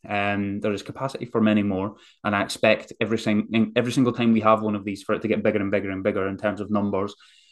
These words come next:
Um, but within this room, what we did was we sat around, there was round tables, there were seven round tables of around about five to seven people at each of these tables. And we had two guest speakers in. We had one guy come in who is my coach. He does my program, and his name is Dan Reeve.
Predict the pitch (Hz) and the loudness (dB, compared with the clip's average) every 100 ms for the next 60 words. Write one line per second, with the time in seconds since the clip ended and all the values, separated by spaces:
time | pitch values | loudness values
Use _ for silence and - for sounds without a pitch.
0 | _ - 101 101 95 - _ _ _ _ | _ 0 2 2 -2 -8 _ _ _ _
1 | _ _ _ _ _ _ - 120 147 160 | _ _ _ _ _ _ 2 4 4 4
2 | 151 139 131 123 117 113 113 110 107 104 | 4 2 2 2 2 2 2 0 -2 -8
3 | 107 127 110 117 110 107 - - _ _ | -4 2 4 4 2 0 -4 -20 _ _
4 | 110 107 123 143 127 120 113 110 107 - | -8 -2 2 2 4 4 4 2 0 -6
5 | 104 - - 123 117 110 107 107 104 101 | -12 -6 -2 2 4 4 2 0 0 0
6 | 101 101 - _ _ _ 110 107 107 107 | -4 -8 -18 _ _ _ 2 4 6 6
7 | 107 104 - 113 107 110 110 98 104 104 | 6 2 4 2 2 -2 -2 -2 -6 -6
8 | 101 101 101 98 98 - 107 101 98 95 | -6 -6 -6 -6 -6 0 2 2 -2 -6
9 | - _ _ _ - 107 107 104 104 110 | -16 _ _ _ 2 4 6 4 0 0
10 | 107 - 147 131 123 120 - 120 117 107 | -2 2 4 6 4 2 -2 -2 0 2
11 | 107 107 104 107 110 117 120 120 113 113 | 2 2 2 0 0 0 2 2 0 -2
12 | 113 113 113 107 107 104 104 101 107 110 | -4 -2 -4 -4 -6 -4 -4 -4 0 0
13 | 107 107 104 - 107 107 110 104 104 113 | -2 -4 -4 -4 -4 -2 0 0 0 -2
14 | 101 104 101 104 98 113 107 101 101 101 | 0 0 -2 -4 -6 -4 -2 -4 -6 -8
15 | 101 107 107 98 107 101 98 | 2 4 4 2 2 0 -4